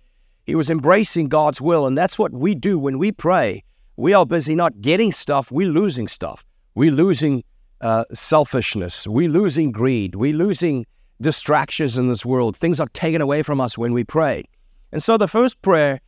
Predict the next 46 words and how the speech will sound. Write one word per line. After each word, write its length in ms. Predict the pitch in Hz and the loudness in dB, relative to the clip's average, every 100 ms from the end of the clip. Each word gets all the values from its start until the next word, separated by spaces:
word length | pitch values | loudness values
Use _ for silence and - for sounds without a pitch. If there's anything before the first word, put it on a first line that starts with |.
| _ _ | _ _
we 100 | 139 | -2
went 280 | 160 170 208 | 0 0 0
through, 160 | - 139 | -2 -4
because 280 | 135 139 127 | -2 -4 -4
there's 100 | - | -2
all 260 | 196 226 | 2 2
these 140 | 196 160 | 0 -2
different 260 | 190 180 | -4 -2
kinds 200 | 180 175 | 0 -2
of 80 | 147 | -2
prayers 320 | - 185 151 | 0 0 0
in 60 | 147 | -2
the 80 | 123 | 0
Bible, 340 | 143 156 107 | 0 0 0
right? 240 | 104 135 104 _ _ _ - | 0 -2 -4 _ _ _ -8
The 80 | |
first 300 | 131 226 262 - | 0 2 2 0
prayer 220 | 190 170 | 0 2
we 100 | 151 | 0
looked 300 | 151 196 - | 0 -2 -2
at 240 | 117 131 - _ _ _ - | -4 -4 -10 _ _ _ -4
was, 260 | 151 160 | 0 0
in 200 | 123 151 | -2 -4
fact, 260 | - 220 - | 0 -2 -2
the 80 | - | -4
prayer 240 | - 202 | -2 0
of 80 | 170 | 0
repentance, 520 | 160 190 202 - 147 | -2 -2 -2 -2 -6
because 420 | - 151 180 160 - | -6 -4 0 -2 0
it's 240 | 214 - | 0 0
the 100 | - | -4
prayer 500 | 180 - 208 165 143 - _ - | -6 -4 -2 0 -2 -8 _ -8
we 220 | 110 196 | -2 -2
pray 340 | - 202 190 151 | 0 2 4 2
when 220 | 151 156 | 2 0
we 100 | 156 | -2
come 280 | - 156 135 | -2 -4 -2
to 120 | 139 | -4
God. 460 | 120 117 73 76 - _ _ _ _ _ _ - | -2 -2 -4 -10 -18 _ _ _ _ _ _ -2
When 300 | 120 208 220 | 2 2 2
we 100 | 208 | 0
come 320 | - 185 190 | 0 0 2
to 160 | 170 | -2
God, 420 | 143 156 123 90 - _ _ _ _ _ _ | 0 0 0 -4 -12 _ _ _ _ _ _
we 260 | - 113 175 | -4 0 2
repent. 640 | 175 156 165 120 90 - | 2 4 4 2 -2 -14